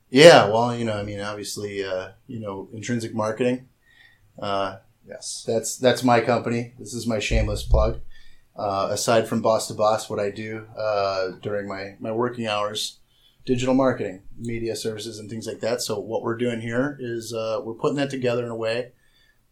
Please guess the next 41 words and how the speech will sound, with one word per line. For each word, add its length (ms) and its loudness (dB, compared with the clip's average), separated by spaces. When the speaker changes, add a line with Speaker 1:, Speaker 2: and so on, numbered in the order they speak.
Speaker 1:
that, 400 -2
that 140 -6
fits. 480 2
I 60 -6
think 200 -2
it's 140 -4
a 60 2
really 180 4
good 160 2
fit. 360 0
I 140 -4
think, 340 8
um, 80 4
Speaker 2:
I 180 4
agree. 380 0
Speaker 1:
Yeah. 360 0
Yeah, 120 6
I 60 10
mean, 180 8
you 80 6
know, 140 6
with, 260 6
with 160 2
the 60 0
podcast 560 2
format, 640 2
you 140 -6
know, 100 0
it's 120 -2
something 320 0
that 80 -2
I 60 -2
wanted 260 -4
to 60 -8
get 140 -6
into 480 -4
definitely 400 -2
for, 320 -6
for 160 -10
a 60 -2
while, 460 0